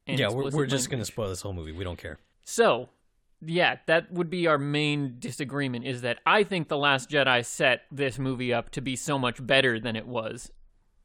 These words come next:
Speaker 1: And you're saying that it set it up so much worse. 'Cause, like, the main problem that I had with this right off the bat is that they open the movie with, "Hey, the Emperor is back,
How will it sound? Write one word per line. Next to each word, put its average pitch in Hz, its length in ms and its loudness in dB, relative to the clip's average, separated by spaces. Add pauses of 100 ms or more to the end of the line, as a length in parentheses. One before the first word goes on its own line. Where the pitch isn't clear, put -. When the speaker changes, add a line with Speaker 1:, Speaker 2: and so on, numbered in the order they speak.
(100)
Speaker 1:
And 123 520 -4
you're 139 280 -2
saying 127 460 -2
that 117 200 0
it 117 140 -4
set 127 180 -2
it 120 80 -6
up 113 100 -4
so - 120 -12
much 117 200 -8
worse. - 380 -12
'Cause, 156 220 0
like, 151 200 2
the 151 60 0
main 180 300 2
problem 151 380 4
that 131 120 2
I 131 140 4
had 127 180 2
with 120 200 -6
this 120 220 -4
right 123 240 4
off 127 200 2
the 135 60 -6
bat 120 340 0 (600)
is 143 200 0
that 131 580 2 (580)
they 131 320 2
open 165 340 2
the 147 80 -2
movie 127 600 -2 (640)
with, 127 340 -2 (540)
"Hey, 185 420 2
the 123 280 -2
Emperor 185 500 2
is 123 160 -2
back, 131 580 2